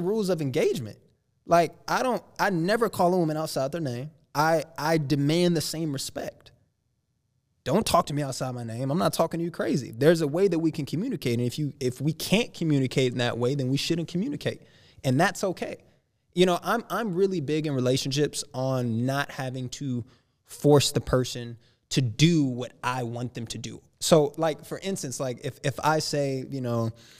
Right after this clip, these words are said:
"Hey, you know what I mean? I'm, uh, I want you to text me. I don't want you to call me," right? And that person might say, "Well, I like calls. I don't like texts." Well, I might say, "Cool, you know, I understand your boundaries.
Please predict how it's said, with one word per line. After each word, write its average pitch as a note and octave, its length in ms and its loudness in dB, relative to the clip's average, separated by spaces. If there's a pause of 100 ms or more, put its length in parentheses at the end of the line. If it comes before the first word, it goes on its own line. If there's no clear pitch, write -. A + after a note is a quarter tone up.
(580)
"Hey, A#2 320 0
you A#2+ 140 -2
know A#2+ 100 2
what B2 100 2
I B2 40 2
mean? A#2+ 240 2 (120)
I'm, D3+ 640 -2 (120)
uh, B2+ 380 2 (120)
I D3 120 0
want D3+ 260 -2
you C3+ 60 -6
to - 60 -16
text - 280 -8
me. A2+ 80 -8
I G#2+ 60 -8
don't A2+ 140 -8
want A2+ 140 -8
you - 40 -14
to - 80 -12
call - 320 -6
me," - 160 -20 (520)
right? B2+ 220 -4
And C#3 180 -2
that G#3 180 2
person F#3+ 300 -2
might D#3 200 -4
say, E3 160 -6
"Well, C3+ 240 -6 (100)
I G#3 140 0
like E3 360 -4 (340)
calls. G#2+ 360 -2
I A#2+ 60 -4
don't C#3+ 160 -2
like B2 160 -2
texts." - 420 -6 (160)
Well, G3+ 140 -6
I - 20 -4
might A#3+ 160 -2
say, E3+ 180 0
"Cool, A#2+ 340 -2
you B2+ 100 0
know, B2 180 0 (520)
I F3 180 4
understand E3+ 720 0
your C3+ 80 0
boundaries. A2+ 580 -8